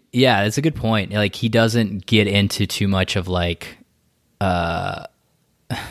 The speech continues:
yeah, I mean, I think a lot of the counter arguments to this piece would be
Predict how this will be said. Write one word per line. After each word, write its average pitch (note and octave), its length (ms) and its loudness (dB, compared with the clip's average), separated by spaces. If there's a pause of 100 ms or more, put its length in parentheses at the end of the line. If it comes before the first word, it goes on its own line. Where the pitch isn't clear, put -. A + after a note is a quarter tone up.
(180)
yeah, G2 320 2
I F#2 80 0
mean, G2 140 4
I F#2+ 80 4
think A2 220 0
a G2+ 40 0
lot F#2+ 200 4
of F#2+ 80 2
the F2+ 60 -2
counter F#2 280 2
arguments F2+ 500 0
to G2+ 220 -2
this F2+ 180 -4
piece A2+ 460 2
would G2+ 260 2
be F#2+ 260 -4